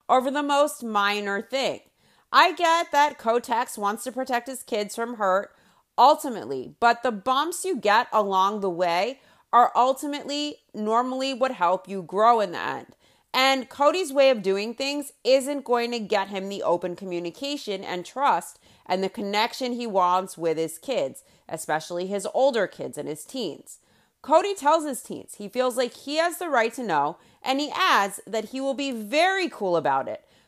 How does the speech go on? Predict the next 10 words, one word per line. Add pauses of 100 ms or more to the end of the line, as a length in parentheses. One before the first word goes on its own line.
But
if
they
are
kissing
a
girl
or
a
boy,